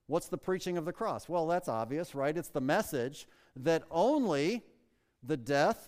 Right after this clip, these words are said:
the burial, and the resurrection of Jesus Christ, just pictured earlier by b-, water baptism, a picture of death, burial, going under the water,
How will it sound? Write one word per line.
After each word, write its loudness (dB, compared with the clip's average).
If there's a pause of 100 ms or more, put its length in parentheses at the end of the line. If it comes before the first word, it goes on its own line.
the -2
burial, 2
and 0
the 2
resurrection 2
of -4
Jesus -6
Christ, -4 (160)
just -6
pictured -2
earlier 0 (460)
by 2
b-, -12 (100)
water 2
baptism, 0
a -2
picture -4
of -4
death, 2 (100)
burial, 0
going -2
under 0
the -4
water, -2